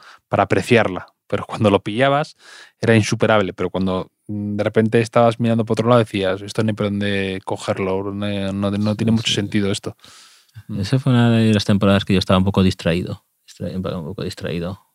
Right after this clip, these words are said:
Speaker 2: por ahí, pero aún así, e-,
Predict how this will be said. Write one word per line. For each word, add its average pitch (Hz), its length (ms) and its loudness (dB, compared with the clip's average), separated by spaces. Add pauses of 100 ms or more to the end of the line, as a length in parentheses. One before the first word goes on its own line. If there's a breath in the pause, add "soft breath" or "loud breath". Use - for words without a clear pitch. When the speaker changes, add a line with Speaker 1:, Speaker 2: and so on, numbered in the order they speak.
Speaker 2:
por - 160 -2
ahí, 92 300 -2 (200)
pero 104 260 2
aún 95 180 4
así, 101 500 -2 (320)
e-, 92 140 -2